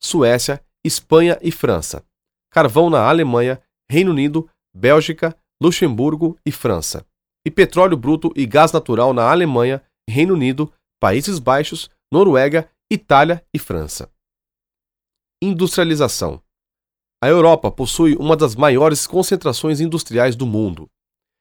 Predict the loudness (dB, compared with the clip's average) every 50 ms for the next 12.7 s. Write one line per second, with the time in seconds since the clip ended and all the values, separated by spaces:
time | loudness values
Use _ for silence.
0 | _ _ _ _ 2 4 4 2 2 0 -2 0 0 -2 -2 -2 -6 -4 -4 -2
1 | 2 2 2 2 2 -2 -4 -2 0 0 0 0 0 -2 -4 -4 -4 -4 -4 -4
2 | -4 -4 -4 -2 0 -2 -2 -2 -2 -4 -2 -2 -2 -2 -2 -2 -4 -6 -8 -10
3 | -6 0 2 4 4 4 2 -2 -6 -8 -8 -6 -8 -8 -8 -8 -8 _ 2 2
4 | 4 2 2 -4 -8 -12 -14 _ _ _ _ _ -2 -2 -2 0 -2 -2 0 0
5 | 0 0 0 -2 -6 -8 -12 _ _ _ _ _ 0 0 2 0 -2 -4 -4 -4
6 | -6 -8 -14 _ _ _ _ _ -6 -2 0 0 0 0 2 2 0 0 -2 -4
7 | -10 -12 -16 _ _ _ _ _ -2 0 0 0 0 -2 -2 -2 -2 -2 -2 -4
8 | -4 -6 -4 -2 0 0 0 0 -2 -4 -10 _ _ _ _ _ _ -2 -2 0
9 | _ 0 2 2 2 0 -4 _ _ _ -8 -6 -4 -2 -2 -2 -2 -2 -4 -8
10 | -14 -18 -20 _ _ _ _ _ _ _ _ _ _ _ _ -2 -2 -2 0 2
11 | 2 2 2 2 0 0 0 0 0 0 -2 -2 -2 -6 -6 -4 -4 -2 -2 0
12 | -2 -2 -2 -4 -8 -8 -4 -2 0 0 0 -2 -4